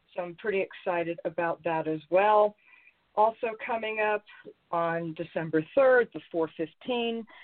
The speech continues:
Star Bustamante and myself will be discussing all of the news from a pagan perspective. On the fourth will be Taliesin Govannon and I, the pagan pundit.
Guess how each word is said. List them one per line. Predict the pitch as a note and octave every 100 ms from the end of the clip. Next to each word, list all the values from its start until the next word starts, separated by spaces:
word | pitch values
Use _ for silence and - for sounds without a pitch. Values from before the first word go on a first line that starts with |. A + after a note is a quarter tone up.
| - _ -
Star | G3+ F#3
Bustamante | E3+ E3+ - F3 E3+ F3 F3
and | E3
myself | E3 D#3+ F3 E3 E3+
will |
be | D#3 E3
discussing | D#3+ - F3+ E3 - E3+ E3 E3 - - - _ _
all | F3 E3+
of | E3+ E3
the | E3
news | E3 F3 F3 E3+ E3 -
from | D#3+
a | D#3
pagan | F#3 E3 D#3+
perspective. | D#3 E3+ - C4 C4 - B3+ B3 A#3+ _ _ -
On | F3 E3+ E3
the | D#3 D#3+ -
fourth | B3 A#3+ A#3+ -
will | E3 D#3+
be | D#3+ D#3 D#3 -
Taliesin | F3 D#3+ D#3 D#3 D#3
Govannon | D3+ D3+ F#3 G#3 G#3 G3
and | F#3 F3+
I, | F3 F3 F3
the | D3+
pagan | - D#3+ D#3 D#3
pundit. | - G3 F#3+ F3